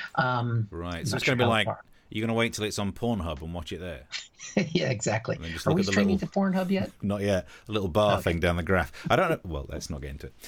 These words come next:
Speaker 2: But, um,
Speaker 1: Yeah.
Speaker 2: the, we, we, it is doable. On some porn sites, we could send this show, and I've never been brave enough to click those buttons yet. But at some
Speaker 1: Let's
Speaker 2: point, we
Speaker 1: do
Speaker 2: could
Speaker 1: it.
Speaker 2: do it. We could do it.
Speaker 1: Neither of us
Speaker 2: Um,
Speaker 1: is wearing trousers, so we could qualify.
Speaker 2: <laughs> That's very true. As we talked about earlier on B B C Radio, we could mention that later on. Um,
Speaker 1: That's right,
Speaker 2: Chris
Speaker 1: yeah.
Speaker 2: says, "Being self-employed, I'll be,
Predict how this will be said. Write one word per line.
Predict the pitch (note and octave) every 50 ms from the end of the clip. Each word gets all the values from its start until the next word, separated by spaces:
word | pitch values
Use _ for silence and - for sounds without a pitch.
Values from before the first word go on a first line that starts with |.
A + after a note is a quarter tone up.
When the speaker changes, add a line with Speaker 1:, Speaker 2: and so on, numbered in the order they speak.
| - - -
Speaker 2:
But, | B2 A#2+ A#2 B2
um, | B2 B2 B2 B2 A#2+ - - -
Speaker 1:
Yeah. | B2
Speaker 2:
the, | - - C3
we, | G#2+ A#2+ B2+ B2 -
we, | A#2 B2 -
it | B2+ -
is | G3 F3 B2+
doable. | - D3 B2+ G#2 E2+ C#2+ D2+ C#2+ - -
On | F#2+ F#2+ F#2+
some | - - - A2 G#2+ G2
porn | - - G2 G2 F#2
sites, | - F#2+ F2 F2 -
we | F#2+ F2+
could | - G2 D#2+
send | - - F#2 F2+ F2
this | F2 D#2+
show, | - - E2 D#2 D2+ D2 - -
and | F2+ E2+
I've | E2+ E2+ D#2+
never | F#2+ F#2+ F#2+ F2 F2+
been | F2+ F2+
brave | F2 F#2+ F#2 F2+ E2
enough | F2 -
to | -
click | - - F#2+ F2+ E2+
those | F#2+ F2+ D#2+
buttons | - G2+ F#2+ F2 F2 E2
yet. | F2+ F2 E2 - - - - - -
But | G2+ G#2
at | A#2+ A2+
some | - A#2 G#2+
Speaker 1:
Let's | G2+ G2+
Speaker 2:
point, | F#2 E2
we | E2+
Speaker 1:
do | -
Speaker 2:
could | D#2+ C#2
Speaker 1:
it. |
Speaker 2:
do | - C#2
it. | C2+ - -
We | -
could | D#2+ -
do | - -
it. | - - - C#3
Speaker 1:
Neither | C#3+ E3 F3 E3+ D3+
of | B2+
us | C3 -
Speaker 2:
Um, | C#3+ B2+
Speaker 1:
is |
wearing | A2+ C3 A#2+ A2+
trousers, | A2+ - A#2+ G#2 G#2 A2 A2 A2 -
so | - - -
we | A2+ B2
could | A2+ - A2+ A2+ -
qualify. | - C3 C3+ A2 G#2 - F2+ - - - - - - - -
Speaker 2:
<laughs> | - - - - - - -
That's | D#3 - - - -
very | C3+ A2+ G#2+ G#2 G#2+ A2
true. | G2+ - A2+ A#2 B2+ A#2 F#2 - - - - - - F#3+
As | G#2+ A2+ -
we | C3 C3+
talked | - - D3 D#3 B2+ D3+
about | D3 D3 C#3+ C#3+
earlier | D3 D3 D3 D3+ D3+ D3+
on | D3 C#3
B | D3+ D#3
B | C#3+
C | C3+ - - C3
Radio, | C#3+ D3+ E3 D#3 B2 F#2+ E2+
we | F2
could | - G#2+ F#2+
mention | G#2 G#2+ G#2 - G#2+
that | G#2+ G#2 G2+
later | G#2+ G#2+ G2+ - A#2+
on. | B2+ C3 A2+ -
Um, | - A2 A2+ A#2
Speaker 1:
That's | C3 A#2+ - - -
right, | B2 D3+ D#3+
Speaker 2:
Chris | G3+ F#3+ E3
Speaker 1:
yeah. | -
Speaker 2:
says, | F#3 E3 B2+ A#2+
"Being | - - E3+ G3 G#3+ G#3 E3
self-employed, | - G3 F#3 F3+ - D#3 C#3 - D#3+ D#3 A2+ G2+ G#2 G#2+ -
I'll | - A#2+ B2 B2 A#2
be, | G2+ A#2 A#2 A#2 A#2 A2+ G#2+